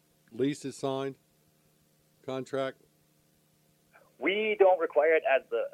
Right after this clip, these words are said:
Speaker 2: as the platform. We provide, um, you know, the, the, the lease agreement templates and everything, but we, obviously we recommend it, and, um, you know, we, we let landowners know that they absolutely should have that because, you know, not, not having a lease agreement is, is, is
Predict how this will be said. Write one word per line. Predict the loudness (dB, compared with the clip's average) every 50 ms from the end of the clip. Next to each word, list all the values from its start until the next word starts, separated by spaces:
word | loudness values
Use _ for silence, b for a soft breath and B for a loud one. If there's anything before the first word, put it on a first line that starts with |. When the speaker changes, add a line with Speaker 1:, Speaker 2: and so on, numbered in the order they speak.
| -6 -8
Speaker 2:
as | -6
the | -8 -10
platform. | _ -4 -4 -4 -2 _ -2 -2 -2 -4
We | -8 -10
provide, | _ -6 -6 -4 -4 -6 -2 0 0 -2 -2 _ -14 -16
um, | -12 -12 -10 -10 -10 -12 -14 _ _ _ _ _ _ _ _ _ _ _ _
you | -8
know, | -8 -8 -4
the, | -4 -6 -4 -2
the, | -4 -4 -4 _ _ -2
the | 0
lease | 0 0 0 -4
agreement | -4 -2 -2 -2 -2 -2 -2
templates | -4 -2 2 0 0 0 0
and | -2 0
everything, | 0 0 0 -2 -2 _ -2 -2 -2 -4 -6 _ b b b b _ _ _ _ _ _ _
but | 2 2 2 2 _
we, | -12 -14 -14 -16 _ _ _ _ _
obviously | -4 -4 -4 -6 -18 -16 -16
we | -10 -2
recommend | 0 0 0 0 -4 -4 -6 -4 0 0
it, | 0 0
and, | -2 -6 -10 -10 -14 _ _ _ -14 -12
um, | -12 -10 -12 -12 -16 -18 _ _ _ -18
you | -12
know, | -10 -10 -10 -12
we, | -14 -20 -20 -20 _ _
we | -20 -20 -20 _ _ _ _ _ _ _ _ _ _ _ _ _ _ _ -4
let | -4 -4 _
landowners | -6 -6 -4 -4 -6 -6 -6 -10 -10 -6
know | -6 -4 -4
that | -4 -6 -6 _
they | -10 -8 -8 -8
absolutely | -8 -8 -8 -10 -10 -10 -8 -6 -6 -6
should | -4 -4
have | -4 -4 -2 -2
that | -4 -4 -4 _
because, | -18 -12 -12 -12 -12 -12 _ _ _ _ _ _ _ _ _ _ _ _ _ _ -16
you | -14
know, | -12 -8
not, | -6 -6 -6 -4 -2
not | -2 0 0
having | -2 -2 -2 -8
a | -10
lease | -10 -10 -12 -14 -14
agreement | -14 -14 -12 -12 -12 -12 -12 -18
is, | -20 _ _ _ -18 -18
is, | -18 _ _ -18
is | -18